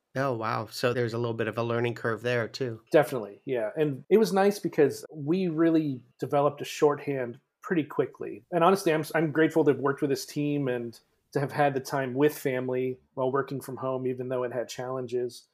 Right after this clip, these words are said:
Speaker 2: But yeah, it was a very unique project.
Speaker 1: So how did you get a handle on making sure that there was continuity between you and John?
Speaker 2: That's a great question. Where we were in the process,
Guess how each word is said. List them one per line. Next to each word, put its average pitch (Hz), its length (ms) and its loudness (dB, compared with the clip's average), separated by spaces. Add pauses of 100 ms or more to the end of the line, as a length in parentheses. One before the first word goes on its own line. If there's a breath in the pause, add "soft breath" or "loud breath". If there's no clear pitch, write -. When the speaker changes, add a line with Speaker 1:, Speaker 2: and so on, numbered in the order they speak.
(160)
Speaker 2:
But 127 220 4
yeah, 143 200 6 (240)
it 160 80 0
was 135 180 0
a 135 60 2
very 135 500 4 (180)
unique 135 540 -4 (340)
project. 123 560 -2 (280)
Speaker 1:
So 131 640 4 (240)
how 170 180 2
did 165 180 2
you 156 520 4
get 139 120 2
a 127 80 4
handle 139 600 -2
on 123 460 -2 (120)
making 147 360 0
sure 139 280 2
that 120 220 0
there 127 100 -2
was 117 160 -2
continuity 123 840 2
between 120 340 -4
you 110 180 -6
and 104 100 -8
John? 107 400 -6 (360)
Speaker 2:
That's 170 180 -8
a 160 60 -6
great 151 220 2
question. 113 680 -4
Where 147 260 4
we 160 140 2
were 147 460 6 (280)
in 156 120 -2
the 131 80 -4
process, 139 920 -2